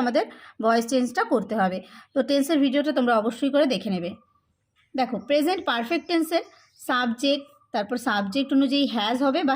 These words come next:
have হবে, তারপর একটা been হবে, নেক্সট ভার্বের থার্ড ফর্ম by, তারপর হচ্ছে অবজেক্ট। ওকে, দেখো এখানে the farmer has plowed the field। Farmer has plowed মানে হচ্ছে কৃষক,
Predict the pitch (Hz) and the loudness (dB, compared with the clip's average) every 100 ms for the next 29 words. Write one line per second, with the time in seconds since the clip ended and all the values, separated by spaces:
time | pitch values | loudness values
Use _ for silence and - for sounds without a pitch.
0 | 214 226 233 262 247 320 - - _ 254 | 0 -2 0 0 0 -2 -4 -20 _ -4
1 | 240 339 349 359 240 311 311 226 156 - | -2 0 0 0 2 4 4 2 -2 -8
2 | - - - - 302 - 262 233 220 254 | -18 -20 -10 -2 -2 0 -2 0 0 0
3 | 262 220 196 269 339 453 240 196 208 196 | -2 -4 -4 -2 -2 -2 -4 -2 -2 0
4 | 311 - _ 220 208 339 349 - 330 185 | -4 -6 _ -6 -2 -2 -2 0 0 -2
5 | 180 139 - - - 294 277 - _ - | -6 -14 -16 -20 -10 -8 -6 -8 _ -20
6 | _ _ _ - - - _ _ _ 262 | _ _ _ -20 -20 -20 _ _ _ -4
7 | 247 233 196 185 175 - - - - 254 | -2 -2 -6 -6 -12 -18 -20 -18 -2 -2
8 | 262 269 285 339 415 330 311 220 302 - | 2 2 2 2 0 -2 0 0 -2 -6
9 | - _ 277 277 254 302 269 202 247 - | -20 _ 0 2 2 2 -2 -2 -2 -4
10 | - _ _ 370 214 175 - _ _ _ | -16 _ _ 0 0 -4 -14 _ _ _
11 | _ _ 269 269 294 339 349 - 262 262 | _ _ -2 2 2 2 0 0 0 2
12 | 285 311 302 339 311 - 508 - - - | 2 2 2 0 -2 -6 -6 -8 -20 -20
13 | _ 285 311 - 392 | _ 0 0 2 0